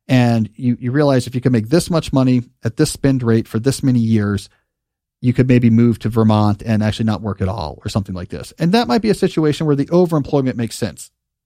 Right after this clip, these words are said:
All right, this job cuts the years in half. We can do this in four years instead of seven.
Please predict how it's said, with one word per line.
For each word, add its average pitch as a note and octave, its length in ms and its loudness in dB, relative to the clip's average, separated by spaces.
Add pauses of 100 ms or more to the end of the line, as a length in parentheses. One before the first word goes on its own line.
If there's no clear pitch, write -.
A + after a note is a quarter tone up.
(540)
All C#3 60 2
right, G#2+ 220 -4
this F#3 180 2
job D3 400 0 (420)
cuts - 240 -2
the - 120 -10
years C#3 260 0
in A2 60 -4
half. G#2 440 -4
We B2 120 -4
can C3 80 -6
do C3 60 2
this B2 120 -2
in A2+ 60 -6
four A#2+ 240 -4
years A2 220 -2
instead G#2+ 220 -6
of G2 60 -12
seven. F2 400 -6